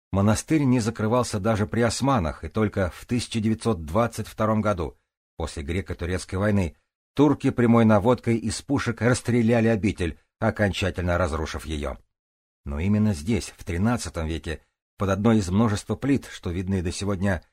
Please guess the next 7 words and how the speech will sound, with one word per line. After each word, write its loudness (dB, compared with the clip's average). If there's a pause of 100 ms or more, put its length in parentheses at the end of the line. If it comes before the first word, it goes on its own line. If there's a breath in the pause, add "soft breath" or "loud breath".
(260)
был 4
похоронен 2
последний -2
император -2
злосчастной -4
династии -4
ангелов 0